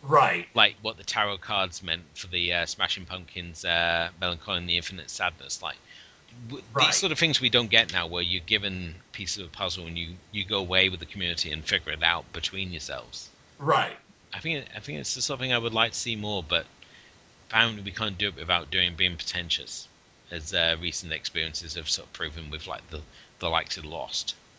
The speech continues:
Speaker 1: Yeah.
Speaker 2: So, yeah, it's, uh, I think this is, this is a,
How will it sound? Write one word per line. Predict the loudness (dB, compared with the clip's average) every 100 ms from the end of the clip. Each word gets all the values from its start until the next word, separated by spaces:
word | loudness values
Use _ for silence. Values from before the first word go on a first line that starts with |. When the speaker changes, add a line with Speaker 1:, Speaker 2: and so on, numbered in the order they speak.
| -20 -12
Speaker 1:
Yeah. | 0 2 2 0 -6 -12 _ _ _
Speaker 2:
So, | 2 4
yeah, | 6 6 4 -2 -6
it's, | -6 -2
uh, | 2 4 4 6 6 4 0 -12 _ _ _ _
I | -6
think | -4
this | -4 -4
is, | -6 -10 -10
this | -8 -8
is | -8
a, | -8